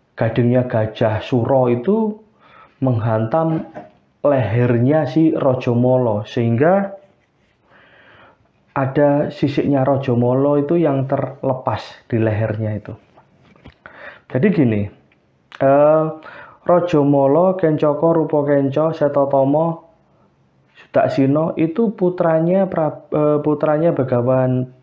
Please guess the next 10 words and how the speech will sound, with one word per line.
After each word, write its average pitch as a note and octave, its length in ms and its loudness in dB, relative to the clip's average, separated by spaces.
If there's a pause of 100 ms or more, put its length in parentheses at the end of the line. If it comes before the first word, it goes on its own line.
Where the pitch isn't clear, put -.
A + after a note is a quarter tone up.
Parasara C#3 720 2
dan A#2+ 160 0
Dewi A#2 320 0
Durgandini, A2+ 800 -2
tapi G3 560 -2
itu F#3 640 -2
bisa C3+ 240 0
dikatakan C3+ 480 -2
putra C#3 320 -2
pujan. A#2+ 640 -6